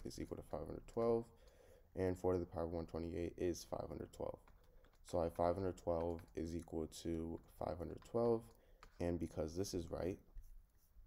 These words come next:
my solution here is right. All right, so in this problem, I have two to the power of three x plus two to the power of x is equal to ten.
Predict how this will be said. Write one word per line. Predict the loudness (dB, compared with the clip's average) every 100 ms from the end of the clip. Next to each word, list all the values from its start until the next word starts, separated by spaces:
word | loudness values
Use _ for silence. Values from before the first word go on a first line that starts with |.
| -20 -20 -20 -18 -18 -20 _
my | 2 2
solution | 2 0 0 0 -2 0
here | 0 0 -2 -6
is | -6 -4 -6 -10 -14 -10 -6
right. | -6 -6 -16 -20 -20 _ -20 -20 -20 -20 -20 -20 _ -20 -20 -20 -20 -20 -20 -20 -20 -20 -20 _ _ _ -20 -20 -20 _ _ _ _ _ _ _ -20 -20 -20 _ -20 _ -12 -12 -14 -16 -20 -20 -20 -20 _
All | 8 8
right, | 8 2
so | -2 0
in | 4
this | 2 0
problem, | -2 0 0 0 -2
I | -2 -2
have | -4
two | -2 2
to | 4
the | 4
power | 0 -2 -2
of | -4
three | -4 -2
x | -2 -6 -12 -18 -20 -20 -20 -4
plus | -4
two | -2 -2
to | 0
the | 0 -2
power | -4
of | -2
x | -4 -6 -8 -6
is | -2 -2
equal | -2
to | -6 -6
ten. | -8